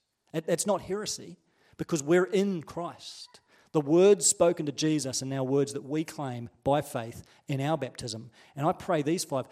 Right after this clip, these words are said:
would hear, I pray that you would hear this, the Father, you would take these words that the Father says to you, "You are my beloved daughter. You are my beloved son.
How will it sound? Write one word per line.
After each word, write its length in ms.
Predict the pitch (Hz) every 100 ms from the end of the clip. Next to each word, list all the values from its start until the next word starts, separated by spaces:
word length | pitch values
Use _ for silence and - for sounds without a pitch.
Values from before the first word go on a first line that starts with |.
| - -
would 120 | 139
hear, 520 | - - 196 220 131 - - _
I 60 | -
pray 320 | - - 226
that 120 | 180
you 120 | 180 170
would 100 | 165
hear 260 | - 180
this, 460 | 156 - - - - _ _ _ -
the 60 |
Father, 440 | 131 - 165 175 170
you 80 |
would 140 | 175 165
take 240 | - 196
these 200 | 190 175
words 340 | 139 139 131 -
that 80 | 147
the 80 |
Father 340 | 151 156 160 147
says 360 | - 147 147
to 120 | - 131
you, 60 |
"You 400 | 117 117 160 208
are 160 | 170 143
my 200 | 131 123
beloved 420 | 131 123 120 110
daughter. 320 | 127 113 95 _ _ _ _ _ _ _ _
You 240 | 143 202
are 160 | 202 175
my 180 | 139 127
beloved 440 | 120 117 113 104
son. 320 | - 113 127